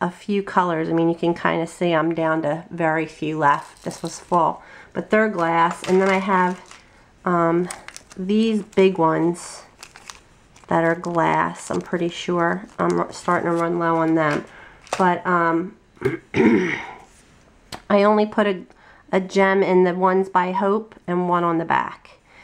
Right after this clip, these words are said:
And then the rest of 'em I just put a gold center in the bo-, in the middle. Then I Wink of Stella'd the bottle after it was baked, um, because I could have probably, and I should have, and the next one I probably will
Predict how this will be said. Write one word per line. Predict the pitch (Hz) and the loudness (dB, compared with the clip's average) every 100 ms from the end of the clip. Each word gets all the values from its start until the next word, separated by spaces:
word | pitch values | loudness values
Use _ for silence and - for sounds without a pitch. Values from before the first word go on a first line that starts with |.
| - _ | -20 _
And | 185 190 | 2 4
then | 180 | 4
the | 175 | 4
rest | 175 180 - | 0 -2 -6
of | 175 | -2
'em | 170 | 0
I | 165 | 0
just | 165 170 - | -2 -8 -8
put | 185 | -4
a | 170 | -4
gold | 165 170 165 165 | 0 2 4 2
center | - 160 151 156 | -4 -4 -2 -2
in | 151 151 156 151 - | -2 -2 -2 -6 -10
the | 165 | -2
bo-, | 160 151 - | 0 0 0
in | 165 | 0
the | 156 | 0
middle. | 156 156 147 - - - - - | 0 0 -2 -4 -12 -14 -14 -2
Then | 220 | 2
I | 233 240 | 4 2
Wink | 226 247 | 2 2
of | 240 | 0
Stella'd | 226 - 220 254 220 | -2 2 2 2 0
the | 196 | 0
bottle | 170 165 160 - | 2 2 0 -2
after | 185 202 - 208 | 0 0 0 -4
it | - | -2
was | 175 | -6
baked, | - 208 202 175 - - - - - - - _ - | -4 0 0 0 -8 -20 -20 -20 -20 -20 -20 _ 2
um, | 190 180 180 | 4 4 0
because | 180 202 208 | -2 -2 0
I | 190 190 190 _ - | 2 0 -4 _ -10
could | - - 285 | -8 -2 2
have | 285 285 285 | 2 2 0
probably, | - 220 226 220 220 | 0 2 0 -4 -4
and | 208 | 0
I | 190 190 | 0 -2
should | - 208 208 | -4 -2 0
have, | 208 | 2
and | 190 | 2
the | 185 | 4
next | 180 190 - | 2 0 -2
one | 202 | 0
I | 185 | 0
probably | 185 185 185 190 190 | 0 0 0 -4 -6
will | 180 175 170 175 | -4 -2 -2 -2